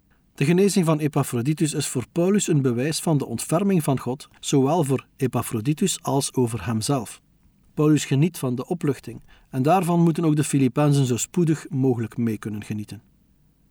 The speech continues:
Daarom heeft hij Epaphroditus zo snel mogelijk naar Filippi gestuurd.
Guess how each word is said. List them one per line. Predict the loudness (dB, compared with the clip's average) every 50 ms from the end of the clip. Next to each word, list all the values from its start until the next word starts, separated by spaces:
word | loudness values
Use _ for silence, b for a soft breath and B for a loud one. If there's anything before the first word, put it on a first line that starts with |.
| b b b b
Daarom | -2 0 2 2 4 4
heeft | 2 2 2 0
hij | 0 0 0
Epaphroditus | 0 0 -2 -2 -2 0 0 0 2 0 -2 -4 -4 -4
zo | -4 -4
snel | -4 -2 -2 0 2 2
mogelijk | 4 4 2 2 0 0 0 -2
naar | -2 -2
Filippi | -2 0 0 2 0 0 -2 -6
gestuurd. | -8 -10 -12 -12 -14 -14 -16 -20 -20